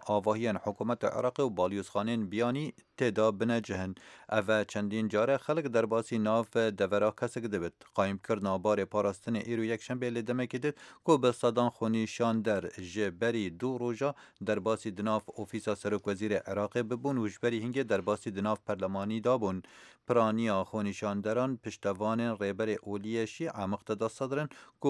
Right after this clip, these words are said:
rêberetiya xûnîşandanan bi dirêjehiya çendîn mehan dikit û daxwaza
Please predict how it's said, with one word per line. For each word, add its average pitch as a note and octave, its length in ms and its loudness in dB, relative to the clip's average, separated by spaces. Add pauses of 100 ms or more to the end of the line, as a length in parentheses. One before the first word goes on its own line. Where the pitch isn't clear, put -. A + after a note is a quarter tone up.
(120)
rêberetiya G#2+ 640 2
xûnîşandanan G#2+ 800 -2
bi G#2+ 40 -2
dirêjehiya G#2 640 -2
çendîn G#2 360 -4
mehan A2 320 -2
dikit C#3 240 -6
û A2 140 -4
daxwaza A#2 520 2